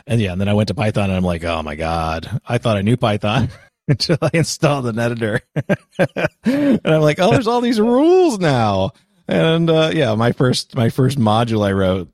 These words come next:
you know, was, was horrible looking compared to what everybody else was writing. And, uh, yeah, so, you know, I took it some time, looked at how, how exactly they were, you know, setting up classes and, and all this other stuff. And, I was like, "Okay, now this makes sense."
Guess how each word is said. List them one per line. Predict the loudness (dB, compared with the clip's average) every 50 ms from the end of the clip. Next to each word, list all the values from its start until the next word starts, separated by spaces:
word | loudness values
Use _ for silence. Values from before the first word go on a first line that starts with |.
| _ _ _ -4
you | -2 0 0
know, | 0 -2
was, | -4 -4 -2 -2 -2 -2 -4 -8 -12 -10
was | -6 -4 -2 -2 -2 -4 -6 -8
horrible | -8 -4 0 0 2 2 2 0 0 -2
looking | -2 -2 -2 -4 -4 -4
compared | -2 -2 -2 -2 -2 -2 -2
to | -2 -2 -2
what | 0 -2 -4 -4 -4
everybody | -4 -2 -2 -2 -2 -2 -2 -2 -2
else | -2 -2 -2 -2 -2
was | -4 -2
writing. | 0 0 0 0 0 -2 -4 -6 -8 -12 -20 -18 -18 -20 -20 -20 -20 _ _ -4
And, | -2 0 0 2 2 0 0 -2 -2
uh, | 0 0 0 0 -2 -4 -4
yeah, | -4 -4 -4 -4 -6
so, | -6 -6 -4 -4 -4 -6 -8 -12 _ -20
you | -14 -12 -10
know, | -8 -8 -6
I | -6
took | -4 -4 -4
it | -4 -2
some | -2 -2 -2
time, | -2 -4 -4 -2 -2
looked | -2 -2 -2 -2 -4
at | -4 -4 -2
how, | -2 -2 -2 -2 -4 _ -8
how | -6 -4 -4
exactly | -4 -4 -4 -4 -4 -4 -4 -6 -4 -4
they | -4 -4
were, | -2 -4 -4 -6 -10 -12 -16 -10 -8
you | -8 -6
know, | -8 -8 -10
setting | -10 -6 -4 -4 -2 -2 -4 -6
up | -6 -6
classes | -4 -2 -2 -2 -2 -2 -2 0 0 0 0 -2
and, | -4 -4 -6 -8 -8 -6
and | -4 -4 -2
all | -2 -2
this | -2 -2 -2
other | -2 -2 -2 -2
stuff. | -4 -4 -4 -4 -4 -4 -6 -6
And, | -8 -8 -10 -10 -14 -18 -20 -20 _ _ _ _ _ _ -10
I | -6
was | -4 -4
like, | -2 0
"Okay, | 0 0 0 -2 -4 -8
now | -8 -6 -2 0
this | 0 0 0
makes | 0 -2 -2 -2 -4
sense." | -4 -4 -4 -4 -6 -6 -6 -8 -8